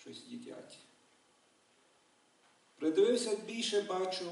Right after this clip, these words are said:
борщ їдять всі. Думаю, чого вони борщ їдять? І слухаю, що всі шорба-, шорбають. Ось і дивлюся, що мій колега, мій, мій,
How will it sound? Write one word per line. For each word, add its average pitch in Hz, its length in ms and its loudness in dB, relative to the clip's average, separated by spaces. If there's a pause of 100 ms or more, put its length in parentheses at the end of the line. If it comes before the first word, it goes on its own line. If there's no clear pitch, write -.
(220)
борщ - 600 8
їдять 104 440 0
всі. - 280 -6 (840)
Думаю, 104 260 -10
чого 87 300 -10
вони 139 240 -8 (140)
борщ 139 240 -8 (100)
їдять? 123 540 -12 (1120)
І 120 100 -6
слухаю, 196 460 2
що 156 180 -6
всі 190 260 -8
шорба-, - 540 -2 (220)
шорбають. - 680 -4 (2750)
Ось - 200 2
і 247 40 0
дивлюся, 214 480 2
що 180 200 0
мій 190 440 4
колега, 170 600 6
мій, 180 260 0
мій, 165 340 2